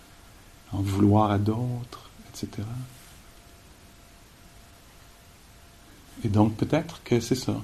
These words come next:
qu'on reconnaîtra, ah tiens, voilà, on est dedans. Le tel mé-, souvenir vient de m'apparaître à l'esprit, c'est très désagréable. Ah, est-ce que je peux être, euh... Est-ce que c'est possible de rester que, calme devant ce,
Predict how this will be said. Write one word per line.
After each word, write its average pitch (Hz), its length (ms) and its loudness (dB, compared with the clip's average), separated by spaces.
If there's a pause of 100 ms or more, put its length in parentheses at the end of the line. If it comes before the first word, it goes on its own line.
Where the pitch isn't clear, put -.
qu'on 113 120 0
reconnaîtra, 113 760 2
ah - 120 -12
tiens, 156 220 -2 (460)
voilà, 104 260 -2 (120)
on 107 80 -2
est 104 60 0
dedans. 101 260 -2 (440)
Le 107 100 -10 (360)
tel 117 260 -2 (120)
mé-, 107 220 -2
souvenir 117 440 0
vient 110 140 0
de 104 60 0
m'apparaître 104 460 0
à 101 40 -4
l'esprit, 101 380 -6
c'est - 160 -16
très - 160 -6
désagréable. 113 680 -4 (120)
Ah, - 60 -12
est-ce - 1200 -20
que - 80 -14
je - 100 -8
peux - 160 -8
être, 131 340 -10
euh... - 40 -6 (1700)
Est-ce - 80 -20
que - 80 -20
c'est - 120 -10
possible 170 460 -6
de 110 120 -8
rester 101 300 -8
que, - 180 -6
calme 110 580 -2
devant 101 260 -2
ce, - 200 -8